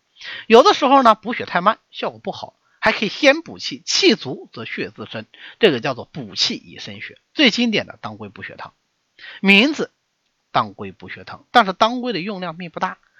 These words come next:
用量大的是黄芪，重在重用黄芪以补气，稍加当归以养血，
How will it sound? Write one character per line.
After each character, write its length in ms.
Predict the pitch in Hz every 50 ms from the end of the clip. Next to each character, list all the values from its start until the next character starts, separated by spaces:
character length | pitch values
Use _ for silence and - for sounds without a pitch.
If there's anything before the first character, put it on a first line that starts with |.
| - - -
用 140 | 277 330
量 120 | 320 254 240
大 160 | - 294 -
的 120 | 160 151
是 100 | - -
黄 240 | - - 120 127 214
芪， 380 | 214 - - - - 117 - _ _ _ - - - - - -
重 200 | 381 381 330 196
在 240 | - 220 151 - - _ _ _ _ _ _ _ _ _ _ _ _ _ _ _ _ _ _ _ _ _ _ _ _
重 340 | - 453 392 262 185 151 139
用 240 | 165 196 175 131 107
黄 340 | - - 123 104 101 113 127
芪 360 | - - - 113 107 - _ _ _
以 160 | - 101 104
补 260 | 104 _ _ - -
气， 300 | - - - - - - _ -
稍 580 | - - - - 269 220 190 190 208 247 254
加 300 | 226 - 175 151 143 143
当 320 | - - 147 139 143 143 139
归 160 | 143 135 -
以 240 | - - 98 98 95
养 180 | - - 151
血， 180 | - - -